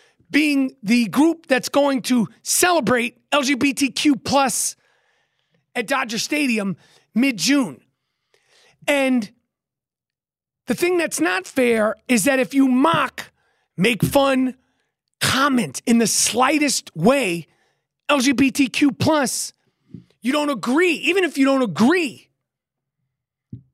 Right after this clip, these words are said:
cancel. They wanna fucking cancel your ass. They wanna string your ass up and cancel you.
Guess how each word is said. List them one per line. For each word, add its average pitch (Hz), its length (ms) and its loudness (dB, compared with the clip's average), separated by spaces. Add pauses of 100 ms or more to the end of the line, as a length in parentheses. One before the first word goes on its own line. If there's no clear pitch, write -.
(420)
cancel. - 480 -2 (480)
They 285 120 0
wanna 277 260 -2
fucking - 840 -2
cancel 311 640 0
your 269 400 0 (120)
ass. 262 320 0
They 285 100 -2
wanna 262 220 -2
string 320 560 0
your 320 140 2
ass 294 420 -2
up 285 380 0 (680)
and 214 240 -4
cancel 302 580 -2
you. 240 340 2